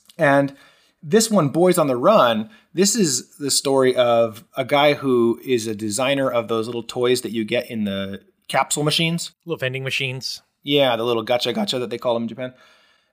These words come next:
Speaker 1: And he's in love with this woman, but, you know, this other guy is kind of sets him up to fail so that he can steal the girl.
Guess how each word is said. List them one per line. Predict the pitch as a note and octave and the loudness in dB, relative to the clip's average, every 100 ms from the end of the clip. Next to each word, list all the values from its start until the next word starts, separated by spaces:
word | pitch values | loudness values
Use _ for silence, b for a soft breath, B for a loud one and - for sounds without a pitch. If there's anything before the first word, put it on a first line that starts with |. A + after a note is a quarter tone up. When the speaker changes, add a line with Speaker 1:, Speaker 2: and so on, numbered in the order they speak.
| - | -4
Speaker 1:
And | B2+ A#2+ A#2 A2 - _ | 0 0 0 -2 -8 _
he's | D#3 C#3+ | 0 2
in | C#3 | 4
love | C#3 | 4
with | C3+ C3+ | 2 0
this | C3 | -2
woman, | B2 C3 C3 B2 B2 | 0 2 2 2 0
but, | A2+ - - | 0 -2 -8
you | C3 | -4
know, | A2 G#2+ | -2 0
this | G#2+ - | -2 -2
other | A#2+ A#2 | 0 0
guy | A2+ A2 G#2+ | 2 2 2
is | G#2+ G2+ - - _ | 0 -2 -6 -8 _
kind | - C3 | -6 -4
of | A#2 | -2
sets | - D3 - | 0 0 0
him | C3+ | -2
up | - | -4
to | A#2+ | -8
fail | - A#2+ A2+ A2 | -2 0 2 2
so | A2 A#2+ | 0 -6
that | G2+ | -8
he | A2 | -8
can | G#2+ | -8
steal | G2+ - A2 | -8 -4 -4
the | G#2 | -4
girl. | G2+ G#2 F#2+ F#2+ | -4 -4 -4 -6